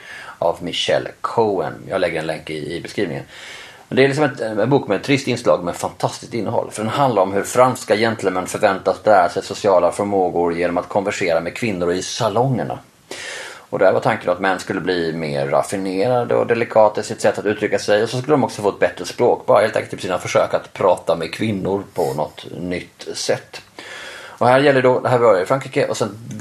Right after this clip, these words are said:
tar det steget över kanalen till de brittiska gentlemännen och även till de svenska adelsmännen som också hämtade massor med influenser från den delen. Vi var ju rejält frankofila då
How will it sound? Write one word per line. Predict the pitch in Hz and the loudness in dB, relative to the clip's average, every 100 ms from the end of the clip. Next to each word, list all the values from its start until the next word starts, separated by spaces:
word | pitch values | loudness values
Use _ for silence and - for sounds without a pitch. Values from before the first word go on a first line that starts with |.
| - | -2
tar | 113 | 2
det | 95 | 2
steget | 104 98 95 | 2 0 2
över | 87 82 | 2 2
kanalen | 98 123 131 127 120 | 2 6 6 6 2
till | - 95 71 73 | 0 -2 -2 -4
de | 76 85 | -4 -2
brittiska | 120 127 113 127 | -4 -4 -2 0
gentlemännen | 120 110 107 101 101 101 101 | 0 0 0 0 0 -2 0
och | 120 | 4
även | - 95 123 | 4 2 -4
till | 127 | -4
de | 127 | -2
svenska | 139 120 - | -2 0 2
adelsmännen | 98 92 90 78 | 0 0 -6 -4
som | 107 | -4
också | 101 95 | -4 -4
hämtade | 101 98 80 73 | -6 -4 -6 -4
massor | 80 - | -8 -8
med | 76 | -10
influenser | 76 73 - | -4 -6 -6
från | - 71 80 | -8 -8 -6
den | 76 | -4
delen. | 71 58 71 | -4 -6 -6
Vi | 90 | -2
var | 92 | 0
ju | 87 80 | 0 -2
rejält | 90 92 82 67 - | -2 2 2 2 -2
frankofila | 80 - - 87 87 | -6 -6 -8 -6 -4
då | 82 | -4